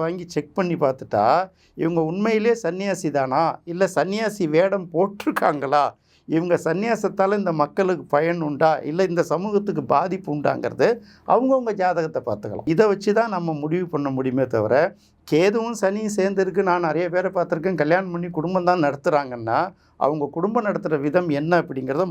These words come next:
முதல்ல பார்க்கணும். அவங்க கணவன் மனைவி குடும்பத்தோட அவங்களுடைய நெருக்கம், இணக்கம், அவங்களுக்குள்ள அந்த உள்ளார்ந்த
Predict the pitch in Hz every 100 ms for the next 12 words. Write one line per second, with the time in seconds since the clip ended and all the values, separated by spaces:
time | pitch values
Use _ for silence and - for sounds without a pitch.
0 | 139 151 165 175 - 131 - 123 104 -
1 | _ _ 135 156 135 135 170 202 196 165
2 | 160 170 170 202 208 175 196 190 170 190
3 | 170 160 156 147 139 135 151 175 175 208
4 | 180 117 151 170 175 196 247 - - -
5 | 135 156 170 156 156 202 190 147 156 196
6 | 214 214 214